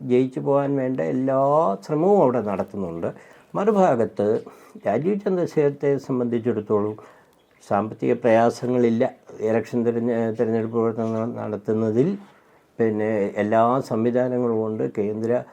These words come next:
സർക്കാരിൻ്റെ മന്ത്രിസഭയിലുള്ള ഒരാളെന്ന നിലയിൽ, ഏഹ്, കേന്ദ്ര ഗവൺമെൻറ്റിൻ്റെ പിന്തുണയുണ്ട്. അതുപോലെ തന്നെ സവർണ, ഏഹ്,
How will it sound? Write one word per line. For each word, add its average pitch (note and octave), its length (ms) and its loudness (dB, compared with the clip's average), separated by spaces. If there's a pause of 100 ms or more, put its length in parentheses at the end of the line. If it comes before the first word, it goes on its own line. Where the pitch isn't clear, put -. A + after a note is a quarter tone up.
(260)
സർക്കാരിൻ്റെ A#2 800 2 (220)
മന്ത്രിസഭയിലുള്ള B2+ 920 2 (160)
ഒരാളെന്ന G#2+ 580 -2
നിലയിൽ, F#2 400 -6 (580)
ഏഹ്, F#2 500 -4
കേന്ദ്ര G2+ 340 0
ഗവൺമെൻറ്റിൻ്റെ G#2 640 2
പിന്തുണയുണ്ട്. A2 680 -2 (640)
അതുപോലെ C3 380 4
തന്നെ B2+ 280 4 (1000)
സവർണ, C3 440 2 (720)
ഏഹ്, B2 380 0